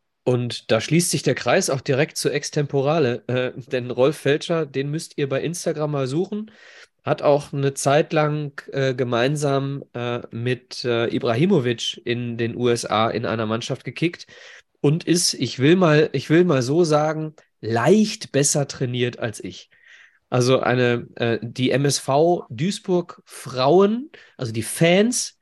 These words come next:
die weiblichen Fans des M S V Duisburg, die zahlreich auch Hörerinnen meines M-S-V-Podcastes sind, die sind, äh,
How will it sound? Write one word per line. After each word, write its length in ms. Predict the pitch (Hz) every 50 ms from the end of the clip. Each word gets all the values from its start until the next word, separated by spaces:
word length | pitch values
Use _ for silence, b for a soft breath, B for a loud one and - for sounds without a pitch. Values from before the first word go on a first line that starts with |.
| _ _ _ _ _ _ _
die 140 | 113 101 104
weiblichen 520 | 120 147 208 262 - - 233 214 214 208
Fans 300 | - - 175 165 160 165
des 140 | 175 151 -
M 100 | - 143
S 100 | 143 -
V 120 | - 139
Duisburg, 520 | 117 117 139 151 - - 120 101 101 113 -
die 360 | - 113 113 113 110 - _ _
zahlreich 760 | - - 139 131 135 185 220 208 - 160 160 170 175 175 -
auch 260 | - 131 - - -
Hörerinnen 760 | 135 160 190 185 185 160 139 143 156 165 165 156 160 151 - -
meines 320 | - 107 127 139 143 143 147
M-S-V-Podcastes 1120 | - 127 127 123 - - 175 202 202 - 120 110 - - 92 87 - - - - 98 -
sind, 300 | - 95 101 147 202 - B B B B B B B B B B _ _ _ -
die 300 | 117 135 165 196 208 -
sind, 520 | 123 123 139 143 147 143 - - - -
äh, 260 | 135 131 131 131 127